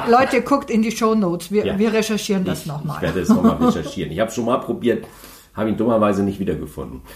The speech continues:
Speaker 1: Nein, das war wirklich sehr, sehr, sehr schlüssig dargestellt, was man mindestens machen sollte. Was aber auch bedeutet, man besetzt, also man setzt begrenzt Geld und Zeit ein.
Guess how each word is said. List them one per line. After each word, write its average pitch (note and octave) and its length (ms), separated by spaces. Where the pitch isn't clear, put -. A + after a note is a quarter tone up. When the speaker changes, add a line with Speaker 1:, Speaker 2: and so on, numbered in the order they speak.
Speaker 1:
Nein, C3+ 120
das D3+ 200
war D3 160
wirklich C#3 260
sehr, B2+ 260
sehr, A2 480
sehr G#2 300
schlüssig D3+ 560
dargestellt, A2+ 720
was G2 160
man G2 320
mindestens G2+ 420
machen F2+ 240
sollte. F2+ 460
Was G#2+ 160
aber G#2+ 220
auch G2+ 200
bedeutet, F#2+ 680
man F#2+ 260
besetzt, F#2+ 480
also F#2+ 160
man G2 140
setzt - 400
begrenzt F#2+ 680
Geld F2 360
und D#2+ 120
Zeit C#2 380
ein. A#1+ 160